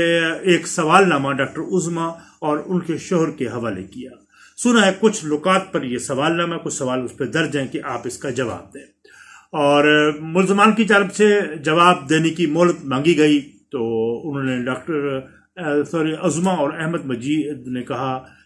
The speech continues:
कि उनको मोहलत दी जाए। तो पाँच जुलाई का वक्त दे दिया गया। चले यार, ईद अपने घर को कर लें।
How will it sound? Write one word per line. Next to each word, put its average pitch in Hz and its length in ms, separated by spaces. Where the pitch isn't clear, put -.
कि 143 160
उनको 135 680
मोहलत 120 260
दी 101 160
जाए। 104 220
तो 208 80
पाँच 226 460
जुलाई 180 360
का 180 120
वक्त 156 300
दे 113 80
दिया 101 280
गया। 175 180
चले 190 240
यार, 180 280
ईद 165 200
अपने 160 240
घर 143 180
को 151 160
कर 165 220
लें। 165 220